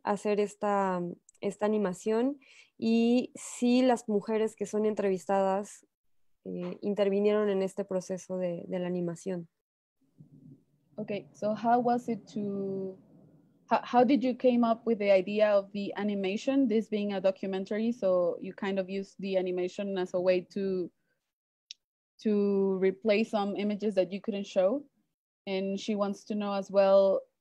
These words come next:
Speaker 2: uh, if the women that were interviewed during this animation, um, times, if they were involved in the animation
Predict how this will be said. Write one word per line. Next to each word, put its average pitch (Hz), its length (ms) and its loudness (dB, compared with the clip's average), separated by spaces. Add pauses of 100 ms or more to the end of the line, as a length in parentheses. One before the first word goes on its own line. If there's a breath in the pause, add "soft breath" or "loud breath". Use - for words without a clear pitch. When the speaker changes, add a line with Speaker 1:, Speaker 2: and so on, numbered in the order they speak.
Speaker 2:
uh, 196 300 4
if 196 220 -4
the 196 240 8
women 220 540 4
that 196 200 2
were 196 540 6
interviewed 190 500 -4
during 185 340 -2
this 185 200 -2
animation, 175 760 -6 (300)
um, 180 460 -10 (640)
times, 214 360 0 (580)
if 196 120 0
they 214 180 6
were 220 420 4
involved 202 520 4
in 202 160 -4
the 190 140 0
animation 185 520 -2